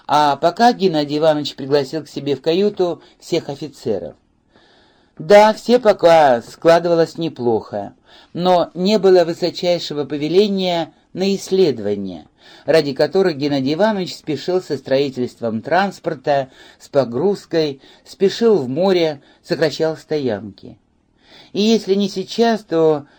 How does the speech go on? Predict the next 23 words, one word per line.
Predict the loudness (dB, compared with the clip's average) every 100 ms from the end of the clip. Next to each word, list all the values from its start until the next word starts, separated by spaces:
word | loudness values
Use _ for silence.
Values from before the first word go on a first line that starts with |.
| _ _ _
когда | -2 -2 2 4 4 2
провести | -2 -4 -4 -6 -4 -2 -2
эти | -4 -2 -2 -2
исследования? | 2 4 4 2 -6 -8 -14 -18 _ _ _ _ _
Второго | -2 0 2 0
такого | 0 -2 0 -2
случая | -2 -8 -4 0 0
в | 0
жизни | -6 -4 -4
может | -4 -4 -4 -8
и |
не | -8
представиться. | -6 -8 -4 0 2 0 -8 -20 -20 -20 _ _ _ _ _ _ _ _ _ _ _ _ _ _ _ _
Вошел | 0 0 0 -4
Петр | -2 -2 0
Васильевич | -2 -2 -6 -4
Казакевич, | -6 -4 -6 -6 -6 -6 -10 -18 _ _ -20 _
вслед | -2 -2 0
за | -2
ним | 0 -2 -4 -8 _ _ _
врач | -2 2 2 2 -4
экспедиции | -10 -8 -8 -4 -6 -4 -2 -2
Берг | 0 0 0 -8